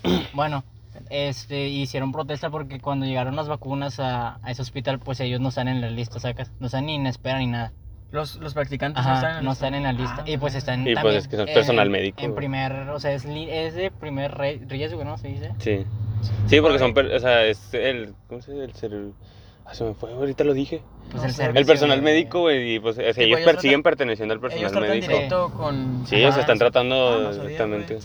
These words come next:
Speaker 1: Sí, pues, por eso hicieron ese
Speaker 2: Pero, o sea, que no
Speaker 1: Ah, y el comunicado, la, la neta, creo que nada más dice que, pues, valieron verga.
Speaker 2: O sea, no les van a dar.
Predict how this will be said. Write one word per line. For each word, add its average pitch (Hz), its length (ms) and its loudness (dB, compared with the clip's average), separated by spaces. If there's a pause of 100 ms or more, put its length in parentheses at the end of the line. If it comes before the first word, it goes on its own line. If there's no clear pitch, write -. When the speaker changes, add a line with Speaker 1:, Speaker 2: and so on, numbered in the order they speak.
(120)
Speaker 1:
Sí, 156 60 -6
pues, 147 200 -6
por 131 160 -4
eso 127 140 -4
hicieron 131 340 -2
ese 127 420 -4 (800)
Speaker 2:
Pero, 160 300 4
o 156 60 -2
sea, 151 260 -6
que 151 200 -4
no 147 340 0
Speaker 1:
Ah, 170 160 4
y 185 40 4
el 160 100 2
comunicado, 156 640 -2
la, 185 160 0
la 151 220 -4
neta, 143 320 -8 (580)
creo 151 280 -2
que 196 120 -4
nada 160 120 -2
más 127 140 -4
dice 143 160 -6
que, 160 140 -10
pues, 123 320 -12
valieron 120 320 -8
verga. 113 220 -8 (680)
Speaker 2:
O 151 80 -6
sea, 156 100 2
no 156 120 2
les 156 100 -2
van 147 120 0
a 151 60 0
dar. 143 140 0